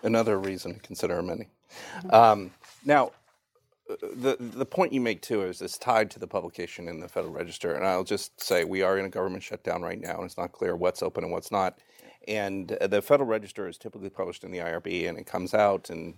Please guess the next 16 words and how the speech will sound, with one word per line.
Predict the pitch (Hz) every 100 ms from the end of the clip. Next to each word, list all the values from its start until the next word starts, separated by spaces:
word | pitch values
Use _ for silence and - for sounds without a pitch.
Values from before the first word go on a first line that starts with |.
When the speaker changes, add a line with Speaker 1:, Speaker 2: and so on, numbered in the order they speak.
| _
Speaker 1:
that's | 87 -
where | 90
you'll, | 85 80
you'll | - 87
see | -
the | 87
regs. | 85 80 - - - - - _ -
I | 117
don't | 127 110
know | 98
the | 95 95
answer | 87 - 92
to | 85
this, | - - -
but | 110 107 90 - _ - - _
I, | 98 98